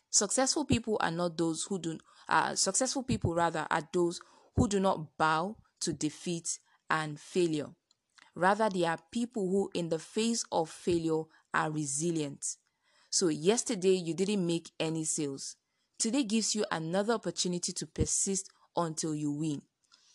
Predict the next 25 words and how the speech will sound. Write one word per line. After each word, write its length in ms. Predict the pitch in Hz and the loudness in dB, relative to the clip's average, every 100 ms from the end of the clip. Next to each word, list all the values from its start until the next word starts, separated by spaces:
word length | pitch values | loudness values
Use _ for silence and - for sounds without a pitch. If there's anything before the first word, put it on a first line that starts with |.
| _ - | _ -4
The 140 | 180 | 0
only 220 | 226 285 | 4 4
man 260 | 311 277 233 | 4 4 4
who 160 | 226 185 | 2 2
is 140 | 170 | 0
called 300 | - 190 180 - | 0 0 0 0
a 80 | |
failure 400 | 151 - 180 170 | -4 0 2 4
in 180 | 160 151 | 2 0
life 220 | 151 151 - | -2 -4 -6
is 180 | 156 | -6
one 260 | 156 170 175 | -2 -2 -2
that 240 | 156 139 | -4 -6
gives 260 | - 156 - | -4 -2 -2
up. 120 | - _ _ _ - _ - | -4 _ _ _ -20 _ -4
So 140 | - | 0
if 160 | 185 180 | 0 -2
you 60 | |
continue 400 | 185 185 175 262 285 | -2 -2 0 0 0
to 100 | 254 | 0
work 300 | 202 180 - | 0 0 -2
diligently, 800 | 208 196 175 175 170 165 165 - - | -2 -2 -2 -4 -4 -6 -8 -10 -4
patiently, 680 | 214 208 - - 175 175 - | 0 2 2 0 -2 -4 -4
and 180 | 151 | -8
consistently, 880 | - 156 - - 208 - 165 151 147 | -8 -6 -4 -4 -4 -6 -6 -6 -8